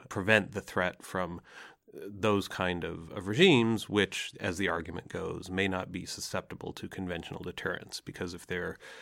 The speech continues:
and again, I'm not endorsing this position, but the position of advocates is that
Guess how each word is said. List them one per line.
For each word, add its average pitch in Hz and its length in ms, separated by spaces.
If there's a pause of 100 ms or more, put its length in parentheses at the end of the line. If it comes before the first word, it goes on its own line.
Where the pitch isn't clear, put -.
(180)
and 101 140
again, 90 360
I'm - 140 (300)
not - 160
endorsing 175 420
this 147 120
position, 135 500
but 101 200
the 104 380 (160)
position 95 400
of 87 380 (340)
advocates - 680
is 92 260
that - 240